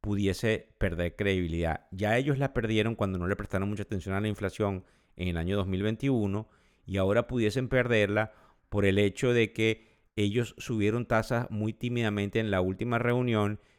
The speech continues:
sin prever el número tan fuerte de creación de empleo, que como ustedes saben, a mayor empleo, mayor inflación, según lo que se dice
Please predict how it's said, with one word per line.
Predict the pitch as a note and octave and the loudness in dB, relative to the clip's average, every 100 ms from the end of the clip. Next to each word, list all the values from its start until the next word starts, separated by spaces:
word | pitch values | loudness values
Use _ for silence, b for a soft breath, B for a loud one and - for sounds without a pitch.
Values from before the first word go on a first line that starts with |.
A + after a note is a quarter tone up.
| b | b
sin | - - B2 A#2 | -18 -2 -2 2
prever | C3 B2 A2 G2+ G2+ | 4 6 6 4 2
el | - F#2 F#2 | -4 -4 -2
número | G2+ A2 A#2 A#2 - | -2 2 2 0 -2
tan | G2 F2+ | -6 -4
fuerte | - F#2+ - | -4 -2 -2
de | A2 | -2
creación | F#2+ F2 - F#2+ | 0 -2 -2 -2
de | A2 | -2
empleo, | A2+ G2+ F#2+ G2+ | -2 0 0 0
que | G2 | -2
como | E2+ | -6
ustedes | D#2+ - G2 | -6 0 0
saben, | G2+ G#2+ G#2 | 2 0 2
a | |
mayor | F2+ F2 F2+ | 0 0 0
empleo, | G2 G#2 G2+ G2+ - | -2 0 4 4 0
mayor | F2+ F2+ F2+ | -4 -2 -2
inflación, | G2 - G2 A2+ | -2 -4 -4 -4
según | A2 F#2+ F2+ | -6 -6 -6
lo | F2+ | -6
que | |
se | F#2 | -6
dice | F2+ F2 G#2 | -6 -2 -4